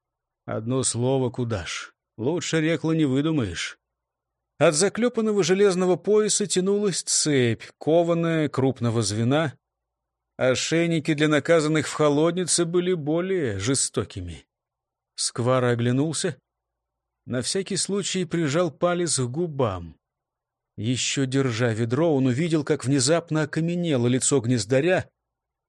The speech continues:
Хотён пристально всмотрелся в лежащего, сделал шаг, другой. Сквара с предыдущих походов крепко запомнил, где кончалась цепь.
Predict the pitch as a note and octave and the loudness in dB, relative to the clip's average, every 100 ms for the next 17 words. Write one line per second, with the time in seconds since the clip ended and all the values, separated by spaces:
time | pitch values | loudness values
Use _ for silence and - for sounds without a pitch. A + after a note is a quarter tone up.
0 | _ - C#3 C3+ E3 D#3 - E3 - D#3+ | _ -6 -4 -2 -2 -2 0 -2 0 -2
1 | D#3+ D3 - C#3+ D#3 D#3 C#3 A2 - A#2+ | 0 0 0 0 -2 -2 -2 0 -2 -2
2 | A#2 A#2+ C#3 E3+ - F3 E3+ - _ _ | 0 0 0 0 -2 -4 -4 -6 _ _
3 | _ _ _ A#2+ F#2+ G2+ B2+ D3 C#3+ C3+ | _ _ _ -6 -6 -2 2 4 4 2
4 | A2+ - - C#3 - - - A#2+ A#2+ B2+ | -2 -4 -2 -4 -6 -16 -8 -2 2 2
5 | B2 E3+ E3+ - _ _ _ _ _ _ | 2 0 0 -6 _ _ _ _ _ _
6 | - - - A#2+ C3 C#3 C#3 - C3+ C3+ | -6 -4 -2 0 2 4 2 0 -2 0
7 | D3+ D3+ C3 - A#2+ - B2 D#3+ D#3+ C#3+ | 0 0 0 -2 -2 -2 -2 0 0 0
8 | - C#3 C3 D#3+ C#3+ E3+ - E3+ E3 D#3+ | 0 0 0 -2 0 0 0 0 2 2
9 | D#3 C3+ C3 F3+ E3 E3 - E3+ E3+ D#3 | 2 0 0 0 2 0 2 0 0 -2
10 | - - F#3+ A#2+ | -2 0 2 0